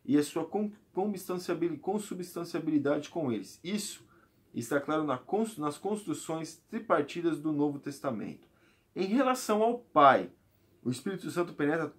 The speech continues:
todas as coisas, até mesmo as profundezas de Deus. É igualmente chamado de Espírito de Deus e de o Espírito que provém de Deus. Concernente ao Filho, ele é chamado por Jesus do outro Consolador.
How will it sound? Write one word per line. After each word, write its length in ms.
todas 340
as 180
coisas, 460
até 260
mesmo 280
as 100
profundezas 580
de 120
Deus. 400
É 120
igualmente 440
chamado 400
de 140
Espírito 520
de 140
Deus 640
e 80
de 420
o 140
Espírito 500
que 140
provém 440
de 180
Deus. 600
Concernente 580
ao 80
Filho, 560
ele 140
é 60
chamado 540
por 200
Jesus 600
do 180
outro 420
Consolador. 880